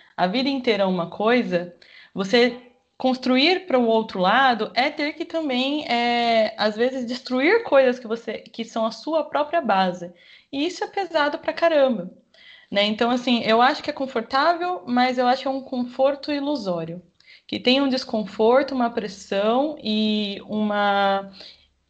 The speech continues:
imaturidade muito grande em relação a isso. Então,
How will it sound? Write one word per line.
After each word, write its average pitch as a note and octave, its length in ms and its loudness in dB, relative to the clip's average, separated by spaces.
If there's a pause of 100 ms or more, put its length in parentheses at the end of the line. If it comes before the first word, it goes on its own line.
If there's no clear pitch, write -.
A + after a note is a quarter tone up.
imaturidade D4 1080 2
muito D4 500 -2
grande A3+ 680 -4 (220)
em A3 100 -8
relação G#3+ 500 -4
a G#3 80 -4
isso. F3+ 320 -8
Então, F#3+ 380 -4